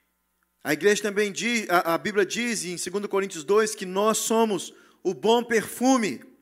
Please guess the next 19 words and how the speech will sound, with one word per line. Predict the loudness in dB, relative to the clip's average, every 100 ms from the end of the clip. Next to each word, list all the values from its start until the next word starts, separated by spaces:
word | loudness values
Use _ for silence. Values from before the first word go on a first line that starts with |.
| _
A | -2
igreja | 0 6 8 6 6
é |
o | 0
bom | 2 2
perfume. | 2 0 0 0 2 2 -2 -8 -20 -8
Isso | -4 -2
significa | -2 -4 -4 -2 -2 2 2
que | 0 -4 -2 -2 -6 -18 -14
nós | -4 2 4 4 2
temos | -2 2 2 2 -2 -4
que | -6
ser | -4 0 0
influência | -2 -4 0 2 2 0 -2 -2 -8 -18
notada | -6 -6 -4 2 4 4 2
no | -4 -6
meio | -4 -2 -2 -4 -8 -4
da | 2 4 2
sociedade. | -2 -4 0 0 -2 -6 -6 -2 0 0 -2 -10